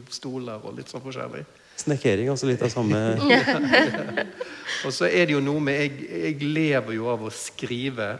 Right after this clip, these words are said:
Speaker 1: og lese og snakke.
Speaker 2: Mhm.
Speaker 1: Sant? Jeg jobber på et universitet. Så jeg, jeg er jo også veldig glad i arbeidsplassen og arbeidsredskapene. Og særlig gammeldagse skriveredskaper er jo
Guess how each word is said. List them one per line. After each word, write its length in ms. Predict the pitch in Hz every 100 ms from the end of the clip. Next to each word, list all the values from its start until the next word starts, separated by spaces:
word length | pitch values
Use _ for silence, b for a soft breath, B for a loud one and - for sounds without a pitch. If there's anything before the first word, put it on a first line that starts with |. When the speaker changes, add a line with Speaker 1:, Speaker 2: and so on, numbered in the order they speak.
| -
Speaker 1:
og 80 | 113
lese 380 | 113 113 - 113
og 60 | 95
snakke. 420 | 110 98 - 92 - -
Speaker 2:
Mhm. 140 | 107
Speaker 1:
Sant? 220 | 80 90 117
Jeg 280 | 104 101 107
jobber 240 | 104 107 104
på 140 | - 107 107
et 140 | 113
universitet. 520 | 107 107 104 - - - - B B B
Så 260 | - 127 120
jeg, 200 | - 123 -
jeg 160 | 151
er 40 | 147
jo 100 | 131
også 220 | 139 -
veldig 260 | 123 135 123
glad 300 | 123 131 107 160
i 140 | 127 - - _ _
arbeidsplassen 1400 | 120 123 143 139 135 - - - - - 156 - - 117 104
og 140 | -
arbeidsredskapene. 1400 | 117 131 123 104 - 113 110 131 - 135 113 - 92 101 - B B B B B -
Og 160 | 127 104 - -
særlig 380 | - 127 135 135 110
gammeldagse 1040 | 113 120 143 123 95 - - 117 98 95 - -
skriveredskaper 1120 | - 120 110 117 107 101 - - 87 - 104 117
er 100 | 107
jo 200 | 98